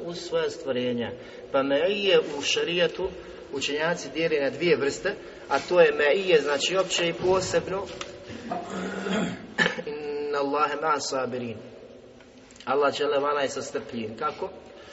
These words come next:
S vjernicima, uz vjernike i slično. I mnogo ajeta koji ukazuju. E, Allah dželle šan, znači, ovo maije ima značenje da Allah dželle šan uz stvorenja posebnog karaktera,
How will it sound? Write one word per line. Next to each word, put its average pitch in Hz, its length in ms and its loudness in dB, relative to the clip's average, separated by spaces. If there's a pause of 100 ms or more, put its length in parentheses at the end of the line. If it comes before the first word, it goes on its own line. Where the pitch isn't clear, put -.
(580)
S - 180 -8
vjernicima, 139 600 4
uz 123 200 -2
vjernike 131 500 -2 (260)
i 127 120 -6
slično. 127 460 -4 (2250)
I 147 80 -4
mnogo 160 260 0
ajeta 143 380 -2
koji 123 120 -4
ukazuju. 107 380 -8 (460)
E, 139 60 2
Allah 156 480 6
dželle 180 180 2
šan, 208 200 0
znači, 185 280 2
ovo 202 160 6
maije 175 480 2
ima 190 240 2
značenje 180 480 0
da 165 100 0
Allah 180 200 0
dželle 156 180 0
šan 190 260 -2
uz 190 140 0
stvorenja 151 520 2 (100)
posebnog 151 640 -2 (160)
karaktera, 180 560 0